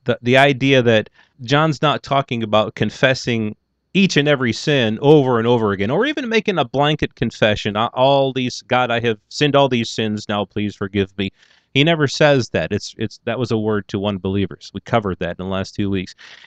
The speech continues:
And, uh, we want to move on a little bit, just, you know, talking a, a little bit more about how this life that we have in Christ, this, uh, gift that we've received of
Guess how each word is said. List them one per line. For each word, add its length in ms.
And, 320
uh, 200
we 140
want 140
to 60
move 200
on 160
a 40
little 200
bit, 160
just, 180
you 120
know, 80
talking 540
a, 60
a 260
little 180
bit 160
more 280
about 320
how 220
this 580
life 480
that 160
we 140
have 260
in 160
Christ, 720
this, 280
uh, 380
gift 480
that 200
we've 260
received 760
of 260